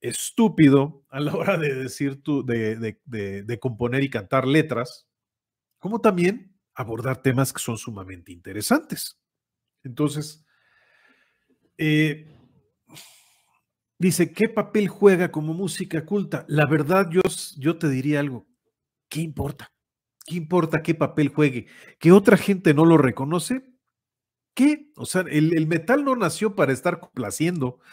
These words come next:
no nació para estar buscando aprobación. De hecho, yo creo que eso es lo más antimetal que puede existir.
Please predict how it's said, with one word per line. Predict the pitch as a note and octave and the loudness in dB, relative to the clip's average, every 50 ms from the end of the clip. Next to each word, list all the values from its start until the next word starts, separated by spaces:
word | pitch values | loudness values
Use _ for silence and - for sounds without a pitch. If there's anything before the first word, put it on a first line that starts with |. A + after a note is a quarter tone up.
| - - - - - | -20 -20 -12 -4 -2
no | D#3 F3 | 0 2
nació | F#3 D3+ - - F3 D3+ | 2 2 2 0 0 2
para | E3+ D3+ C#3 | 2 0 0
estar | - - E3+ E3 | 0 0 -2 -2
buscando | D#3 C#3+ - - E3+ E3 D#3+ D#3 | -2 -2 -4 -2 -2 0 0 0
aprobación. | B2+ - - A#2+ G#2+ A2 G#2 - - D#3 D#3+ F3+ F3 D3+ _ - - - _ | 2 2 2 0 0 -4 -6 -8 -8 -8 -8 -8 -10 -14 _ -20 -20 -18 _
De | - D3 D#3 F3 | -6 -2 0 0
hecho, | G3+ G#3 - G#3+ | 0 0 -2 -4
yo | F#3 E3+ D#3+ | -4 -4 -2
creo | - F#3+ F#3+ | -2 -4 -6
que | F#3+ F#3+ | -6 -6
eso | - - G3+ | -8 -8 -4
es | D#3 | 0
lo | D#3 C#3+ C3+ | 0 0 0
más | C3+ C#3 D#3+ E3+ F#3+ F#3+ - A3 | 0 -2 -2 -2 -2 -2 -4 -6
antimetal | G#3 F#3+ F3+ D#3 - D#3+ D3+ D3+ C#3 B2 B2 A#2+ G#2+ - - D#3 D#3+ D#3 | -8 -8 -10 -12 -12 -12 -12 -12 -12 -12 -14 -14 -12 -6 -4 -4 -4 -4
que | D#3 D#3+ D3+ | -6 -8 -8
puede | - - D3 D3 C#3+ D3 | -6 -4 -4 -2 -2 -4
existir. | C#3+ - - - A#2 - - - F3 G#3 | -4 -8 -12 -14 -14 -14 -14 -12 -14 -14